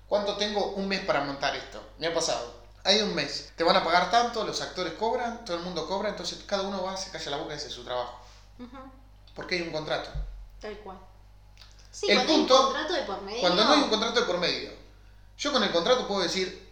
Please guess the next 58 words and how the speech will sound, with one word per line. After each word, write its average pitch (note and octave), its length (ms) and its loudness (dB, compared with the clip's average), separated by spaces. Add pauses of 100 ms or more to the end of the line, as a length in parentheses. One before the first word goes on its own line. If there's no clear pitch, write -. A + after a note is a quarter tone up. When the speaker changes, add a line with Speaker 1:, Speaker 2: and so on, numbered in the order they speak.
(420)
Speaker 1:
"Hasta D3 200 -2
acá F#3+ 100 2
este G3 160 2
actor, D#3+ 380 -2
lo D3+ 100 -6
cambiamos". D3+ 380 -2 (600)
Entonces F#3+ 340 -2
cada G3 180 6
uno C#4 220 -2
cuida G#3 180 -2
su C#3+ 120 -6
laburo, C#3 480 -4
cada D3+ 160 2
Speaker 2:
Sí, F#3 60 -2
Speaker 1:
uno G#3 100 -2
Speaker 2:
sí. F3 60 -6
Speaker 1:
cuida D#3+ 160 0
su D3 120 -6
ranchito. C3 420 -8 (300)
Yo A3 220 2
me C#3+ 100 -2
han E3+ 100 -2
contratado F3 460 -4
y C#3+ 100 -2
he D3+ 60 0
hecho D#3+ 180 -6
cosas F3 200 -4
que C3 80 -8
no C#3 80 -8
tenía C3 200 -6
ganas B2 180 -4
de - 20 -8 (160)
hacer, - 120 -18
que - 100 -10
no E3 80 -2
me F#3 100 -2
gustaban, - 340 0 (240)
las - 220 -8
hice. - 400 -8
Speaker 2:
Sí, - 180 2
porque D4+ 160 -2
estás A4+ 160 -4
cumpliendo G#4+ 300 4
Speaker 1:
Ah, - 20 -4
Speaker 2:
tu B3+ 160 -4
rol F#4+ 220 0
de F#4+ 100 0
actor. F#4+ 480 -2
Speaker 1:
fui F4+ 120 6
a - 60 2
cumplir C4+ 380 2
mi G3 120 0
Speaker 2:
O E3+ 60 -2
Speaker 1:
rol. F#3 120 -2
Speaker 2:
sea, B3 340 4
creo G#4+ 240 2
que - 400 -4
acá B3 340 -6